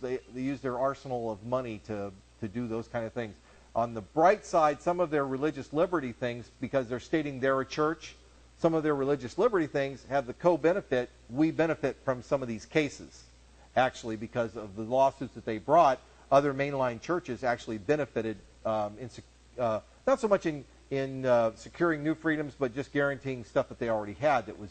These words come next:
in danger of, of, uh, of being squeezed. Um, but, uh, Scientology, um, you know, if, if you want a good laugh, I've got some of these books, 'cause there's, Dianetics doesn't cover the whole Lord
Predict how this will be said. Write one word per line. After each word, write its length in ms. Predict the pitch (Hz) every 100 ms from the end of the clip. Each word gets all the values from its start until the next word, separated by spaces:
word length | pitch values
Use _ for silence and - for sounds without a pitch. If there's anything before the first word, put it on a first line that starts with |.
| -
in 160 | 120 110
danger 380 | 120 120 110 113
of, 60 | 92 - -
of, 280 | 107 101 92 -
uh, 240 | 117 98 92 - - - -
of 260 | 101 87
being 300 | 131 127 117
squeezed. 640 | 104 - 135 117 82 - - - - - -
Um, 420 | 113 113 110 104 98 - - - - - - - - - - - -
but, 240 | 135 120 - - - -
uh, 280 | 110 107 104 -
Scientology, 840 | - 170 170 165 175 175 170 170 165 - - - -
um, 280 | 113 110 101 - - - - - - -
you 60 | 110
know, 100 | 107
if, 160 | 139 - -
if 180 | 131 -
you 120 | 151
want 240 | 156 208
a 40 | 147
good 200 | 170 143
laugh, 360 | 123 156 110 - -
I've 180 | 117 -
got 220 | 143 175 -
some 180 | - 127
of 80 | 113
these 140 | 101
books, 320 | - 180 -
'cause 200 | 127 113 - - - -
there's, 260 | 127 117 - - 113
Dianetics 580 | 180 247 190 226 170
doesn't 300 | - 151 151
cover 240 | - 208 170
the 80 | 123
whole 260 | 143 147
Lord 320 | 127 135 131